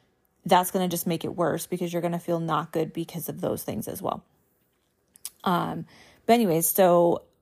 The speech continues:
with camping, it's hard because yes-, not yesterday, Saturday, I did not feel well at all. And if I had been home, it, like, the way that I felt, it would have been one of those days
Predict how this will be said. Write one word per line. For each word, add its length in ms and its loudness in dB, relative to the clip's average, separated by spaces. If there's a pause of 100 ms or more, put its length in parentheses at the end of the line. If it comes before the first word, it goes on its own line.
with 380 2
camping, 720 -2
it's 200 -4
hard 460 4
because 680 0 (260)
yes-, 420 0
not 180 -2
yesterday, 360 -6 (360)
Saturday, 880 4
I 240 4
did 140 0
not 240 0
feel 160 -2
well 200 -2
at 60 -4
all. 300 -2 (420)
And 420 2
if 140 -2
I 240 2
had 180 -2
been 140 0
home, 720 2 (380)
it, 260 4 (100)
like, 180 2
the 80 2
way 240 4
that 120 2
I 140 6
felt, 480 0
it 140 -4
would 160 -2
have 120 -2
been 200 -2
one 140 -2
of 100 -4
those 260 -2
days 400 -2